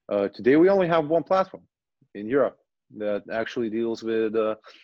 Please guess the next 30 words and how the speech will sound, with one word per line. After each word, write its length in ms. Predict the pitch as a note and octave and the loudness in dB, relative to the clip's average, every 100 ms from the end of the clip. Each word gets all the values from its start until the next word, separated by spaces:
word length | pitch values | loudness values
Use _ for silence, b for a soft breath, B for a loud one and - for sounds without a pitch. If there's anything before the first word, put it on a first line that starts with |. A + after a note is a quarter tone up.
| B _ | B _
financing 580 | G2+ G2 G#2+ A2 - A2+ | -6 -4 -4 -4 -8 -8
of 180 | G2+ F2 | -8 -6
solar 340 | - A#2 G2 | -2 0 0
parks. 520 | - D#2+ E2 _ - _ b b b b | -4 -10 -12 _ -20 _ b b b b
So 340 | - A#2+ A2+ A2 | -4 2 2 2
I 140 | A2+ A2+ | -2 -2
believe 320 | A#2 A#2+ A2+ | -2 -4 0
that 320 | A#2 A2+ A2 _ _ _ _ _ - | 2 2 0 _ _ _ _ _ -8
now 500 | A2+ A2 A2 A2+ G#2+ | -2 0 2 0 -4
there's, 400 | G#2+ G#2 G2 - _ _ | -4 -4 -8 -16 _ _
there 140 | G2+ G#2 | -8 -6
are 80 | |
more 260 | G#2 G#2+ A2 | -4 -2 -2
and 120 | A2 | -2
more 420 | G#2+ G2+ G#2 B2+ C#3 _ | -6 -4 -4 -6 -12 _
these 220 | - A2 - | -14 -12 -6
sort 280 | A#2+ A2+ | 0 0
of 80 | A2 - | 0 -4
companies 540 | A2 G#2 A2 A#2 A#2+ | -4 -4 -8 -12 -14
coming 340 | - A#2 A2+ G#2 | -10 -10 -8 -6
up, 240 | G2+ D#3 _ _ - | -4 -6 _ _ -10
and 400 | A2 G#2+ G#2+ G#2+ G#2+ | -8 -8 -10 -12 -10
I 120 | A2 | -6
guess 240 | A2 A2 | -4 -6
it 120 | - | -8
will 120 | C3 B2 | -6 -4
be 380 | C3 C3+ C3 C3 B B - | -4 -4 -4 -8 B B -2
more 160 | D3 | 2
interesting, 460 | F3 F#3 C#3+ - B2+ | 2 0 -6 -6 -8
because 420 | C3 D#3+ D#3 - | -2 0 0 -2